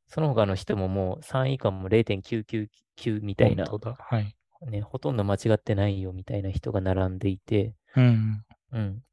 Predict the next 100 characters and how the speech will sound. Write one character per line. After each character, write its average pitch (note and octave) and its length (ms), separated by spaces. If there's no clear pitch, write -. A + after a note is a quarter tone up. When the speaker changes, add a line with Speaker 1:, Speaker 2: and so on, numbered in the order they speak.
Speaker 1:
ち - 80
ょ C#3 40
っ - 20
と - 120
ね、 G2+ 240
原 A2+ 120
因 A2+ 280
何 A2+ 240
か、 C#3 220
リ B2 240
ー - 20
ク - 140
な A2+ 180
の G2 120
か、 - 360
そ-、 - 100
そ A#2+ 120
れ A2+ 80
と A#2+ 140
も、 A2+ 200
え - 80
ー G2 240
っ - 40
と、 - 280
そ - 140
の G#2 120
デ G2+ 200
ー - 60
タ G2+ 180
が F#2+ 160
簡 G#2+ 200
単 G2 280
と - 100
い G2+ 100
う F#2+ 120
か、 - 260
あ C3 100
の、 C3 60
Speaker 2:
は - 40
い。 A2+ 60
Speaker 1:
見 G2+ 120
分 G2+ 80
け - 140
ら G#2 100
れ G#2 100
る F#2+ 80
も G2 100
の G2 60
だ G2 80
っ - 80
た - 100
の A#2+ 100
か - 80
っ B2 60
て - 80
い - 20
う - 40
の G2+ 40
は G2 40
よ G2 60
く - 80
わ G#2 80
か G#2 80
ん F#2+ 100
な F#2+ 80
い G2+ 100
ん A2 60
で - 80
す - 180
け C3+ 100
ど。 B2 200
Speaker 2:
そ - 140
う - 100
っ A2 200
す - 160
ね。 C#3 500
Speaker 1:
は A#2 240
い。 F#2+ 60
Speaker 2:
う - 20
ん。 A2 180
Speaker 1:
は - 160
い。 G2+ 180
な B2 100
ん G2+ 40
か - 180
そ - 160
う A2 60
い A2+ 40
う G#2+ 80
の G2+ 100
で C#3 140
ち - 80
ょ - 20
っ - 20
と G#2+ 140
話 G2+ 80
題 G2+ 240
に G2 60
な G2 100
っ - 80